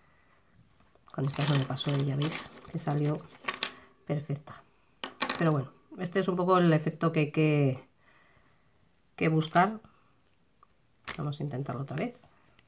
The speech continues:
Así damos tiempo a que se seque la otra. Venga,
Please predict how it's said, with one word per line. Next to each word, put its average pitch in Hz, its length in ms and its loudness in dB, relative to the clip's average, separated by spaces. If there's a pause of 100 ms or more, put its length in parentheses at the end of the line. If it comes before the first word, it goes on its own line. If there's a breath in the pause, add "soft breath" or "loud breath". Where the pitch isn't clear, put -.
(840 soft breath)
Así 147 240 -6
damos 135 300 -4
tiempo 254 580 -4 (600 soft breath)
a 165 80 -10
que 147 160 -8
se 135 360 -8
seque 139 300 -10
la 139 100 -12
otra. - 220 -20 (1200 loud breath)
Venga, 170 280 -4